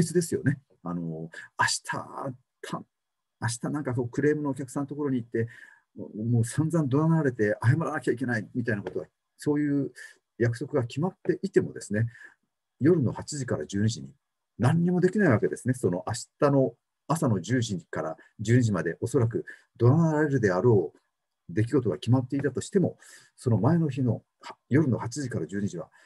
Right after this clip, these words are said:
それについて何もすることができないから、シャーロック・ホームズだったら普通にバイオリン弾いて普通に楽しく暮らすんでしょうね。まあ、そんな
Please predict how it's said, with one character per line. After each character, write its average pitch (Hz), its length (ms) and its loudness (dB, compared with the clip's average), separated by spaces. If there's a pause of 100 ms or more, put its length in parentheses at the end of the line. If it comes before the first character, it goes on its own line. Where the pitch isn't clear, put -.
(140)
そ - 140 -2
れ 120 60 8
に 117 60 6
つ 120 60 -4
い 120 60 -10
て 80 100 -12
何 78 160 -6
も 113 80 2
す 117 100 -4
る 104 60 -10
こ 101 100 -8
と 87 80 -4
が 78 60 -6
で - 60 -16
き - 60 -12
な 82 60 -8
い 76 60 -16
か - 80 -16
ら、 - 60 -20
シ - 120 -2
ャ 127 40 6
ー 135 40 4
ロ 143 80 4
ッ 120 40 -2
ク・ 123 80 -12
ホ 147 40 -2
ー 143 40 2
ム 131 60 2
ズ 98 60 -2
だ 87 60 -2
っ - 60 -16
た - 100 -10
ら 78 80 -14 (220)
普 - 120 -6
通 85 340 -6
に 117 80 -2
バ 113 160 0
イ 117 40 4
オ 110 80 2
リ 110 80 -4
ン 104 40 -4
弾 110 180 -10
い - 20 -8
て 113 80 -2
普 - 160 -10
通 - 160 -18 (300)
に 120 120 0
楽 113 180 2
し 113 80 -4
く - 100 -18
暮 - 140 -14
ら - 60 -10
す - 120 -10
ん 85 40 -6
で - 80 -14
し - 80 -14
ょ - 100 -16
う 101 60 -8
ね。 113 80 -4 (400)
ま 147 140 4
あ、 117 60 0 (140)
そ - 200 -2
ん 156 100 -2
な 156 180 -2